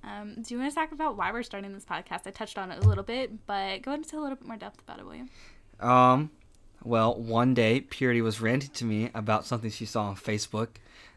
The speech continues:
Speaker 1: Okay, yeah, yeah, we won't get into that.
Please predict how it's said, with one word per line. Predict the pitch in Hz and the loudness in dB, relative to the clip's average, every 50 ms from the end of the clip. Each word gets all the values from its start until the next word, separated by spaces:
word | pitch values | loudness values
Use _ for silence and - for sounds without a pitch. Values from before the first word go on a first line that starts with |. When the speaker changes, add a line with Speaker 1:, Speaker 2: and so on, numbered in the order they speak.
| _ - | _ -14
Speaker 1:
Okay, | - - 247 - 135 - - _ - - - - - | -14 -14 -14 -14 -20 -20 -20 _ -20 -20 -18 -18 -16
yeah, | - 196 185 - - - - 262 - - - - - - - | -14 -14 -12 -14 -14 -14 -14 -16 -16 -16 -20 -20 -20 -20 -20
yeah, | - 233 - - - - - - | -20 -20 -18 -18 -18 -20 -14 -12
we | 294 277 262 247 | -10 -10 -8 -4
won't | 233 - - - | 2 2 4 4
get | - - | 2 -4
into | - - - | -8 -10 -10
that. | - - | -12 -12